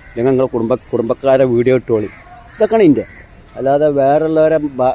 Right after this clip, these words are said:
ഒരു മതപരമായിട്ട് കുത്തണ മുറിയേൽപ്പിക്കണ വാക്കുകളൊന്നും നിങ്ങൾക്ക് അതിലിടരുത്. എനിക്കത് പറ്റാത്തൊരു സംഭവമാണ്. എനിക്കെല്ലാവരും വേണം. കാരണം ഞാൻ വളർന്നു വരുമ്പോൾ ഈ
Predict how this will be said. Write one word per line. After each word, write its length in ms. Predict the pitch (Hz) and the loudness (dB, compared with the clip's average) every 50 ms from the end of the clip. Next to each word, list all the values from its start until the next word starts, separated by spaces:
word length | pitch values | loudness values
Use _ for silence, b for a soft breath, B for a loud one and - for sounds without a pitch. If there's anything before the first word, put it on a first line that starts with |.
| - 151 | -2 -2
ഒരു 120 | 143 151 156 147 147 135 139 139 139 135 131 131 | 0 0 0 0 0 -2 -2 -2 -2 -2 0 0
മതപരമായിട്ട് 680 | 127 123 123 143 147 151 147 151 151 156 156 147 165 160 - | 0 0 0 0 2 2 2 2 0 0 0 -2 -4 -4 -4
കുത്തണ 340 | 156 131 - - 165 156 160 156 147 | -8 -8 -6 -2 0 2 2 2 2
മുറിയേൽപ്പിക്കണ 520 | 139 139 156 160 147 139 156 147 147 156 151 139 | 2 2 2 0 0 0 -2 -2 -2 -2 0 0
വാക്കുകളൊന്നും 420 | 131 131 120 - - 139 127 135 127 | 0 -2 -2 -2 -2 -2 -2 -2 -2
നിങ്ങൾക്ക് 220 | 117 120 - 131 117 | -4 -4 -2 -2 -2
അതിലിടരുത്. 340 | 113 113 104 92 98 - - | -2 -4 -6 -8 -12 -12 -14
എനിക്കത് 280 | - - - 226 220 - 202 | -14 -4 0 0 2 2 2
പറ്റാത്തൊരു 380 | 170 - - 160 151 165 143 - | 0 0 0 0 0 0 -2 -2
സംഭവമാണ്. 360 | 131 110 95 107 101 85 - - - - - - - - - - | -4 -2 -4 -6 -8 -8 -12 -18 -20 -20 -20 -20 -20 -20 -12 -4
എനിക്കെല്ലാവരും 600 | - 156 165 - 202 175 151 139 151 147 147 147 135 117 | -4 -4 -2 0 2 2 4 4 4 4 4 2 2 -2
വേണം. 180 | 104 87 - - - | -2 -6 -12 -10 -8
കാരണം 180 | 117 127 139 143 143 | -6 -4 -2 -2 -2
ഞാൻ 100 | 151 160 143 135 | -2 -2 0 0
വളർന്നു 340 | 131 131 135 131 147 156 156 147 | 0 0 0 0 -2 0 0 0
വരുമ്പോൾ 240 | 135 139 139 143 | 0 0 0 -2
ഈ 40 | 143 | -2